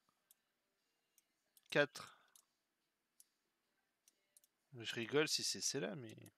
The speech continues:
Ah ! Je sais pas si vous avez vu, mais en fait, il faut additionner les deux portes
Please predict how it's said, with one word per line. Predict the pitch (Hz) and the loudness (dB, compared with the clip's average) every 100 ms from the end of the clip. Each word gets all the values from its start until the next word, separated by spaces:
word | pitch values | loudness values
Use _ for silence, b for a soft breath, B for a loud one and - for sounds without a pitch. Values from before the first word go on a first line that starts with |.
| _ _ _ _ _ - - _ _ _ _ _ _ _ _ _ _ _ _ _ _ - _ _ _ _ _ - _ - | _ _ _ _ _ -20 -20 _ _ _ _ _ _ _ _ _ _ _ _ _ _ -20 _ _ _ _ _ -20 _ 2
Ah ! | 165 311 392 403 403 403 392 392 370 320 226 _ _ _ _ _ - - _ | 4 6 4 4 0 0 0 0 -2 -6 -16 _ _ _ _ _ -20 -20 _
Je | 147 | 2
sais | - | 6
pas | 170 254 | 10 10
si | 220 | 8
vous | 165 | 6
avez | 160 143 | 6 6
vu, | - 262 | 0 -2
mais | 202 | 0
en | 147 | 0
fait, | - 190 - _ _ - | 4 2 2 _ _ -12
il | 147 | -6
faut | - | 4
additionner | 151 143 180 185 - 170 170 185 262 _ _ _ _ _ _ _ _ - _ _ _ _ | 4 4 2 2 4 4 2 0 -2 _ _ _ _ _ _ _ _ -20 _ _ _ _
les | 127 120 135 131 | -10 0 2 2
deux | 123 147 180 - _ _ _ - | 2 2 2 0 _ _ _ -2
portes | 135 - - | 0 -2 -16